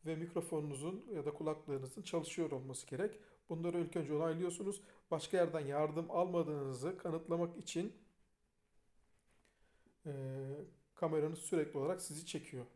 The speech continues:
Bu da ayrıyetten söylemem gereken bir şey. Bir denemenizi tavsiye ederim. İzlediğiniz için teşekkürler. İyi günler.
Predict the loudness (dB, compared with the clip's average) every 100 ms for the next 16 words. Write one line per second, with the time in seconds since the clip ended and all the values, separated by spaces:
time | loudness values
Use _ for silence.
0 | _ _ _ _ -20 _ _ _ 0 4
1 | 6 4 2 -2 -12 -10 -8 -4 -4 -4
2 | -4 -4 -4 -4 -6 -2 -2 -2 -2 -4
3 | -4 -10 _ _ _ _ _ _ _ _
4 | _ _ -2 6 8 8 6 6 8 6
5 | 6 2 2 0 -2 -12 _ _ _ -2
6 | 0 0 0 -2 -6 -10 -6 -4 -4 -4
7 | 0 2 0 -4 -20 -6 -4 -4 -6 -10
8 | -12